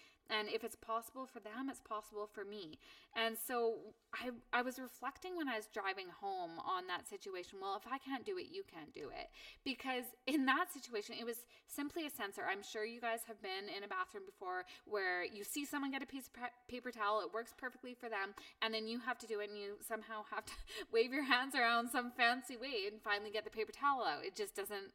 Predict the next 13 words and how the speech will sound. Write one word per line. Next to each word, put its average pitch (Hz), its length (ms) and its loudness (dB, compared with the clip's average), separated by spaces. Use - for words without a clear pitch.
work 233 220 -2
the 220 80 -8
first 180 260 -8
time 165 280 4
for - 80 -8
you. 175 300 -6
Like, 381 360 2
are 415 60 4
you 392 120 0
gonna 381 200 -4
walk 370 280 0
out 381 160 0
with 427 120 -2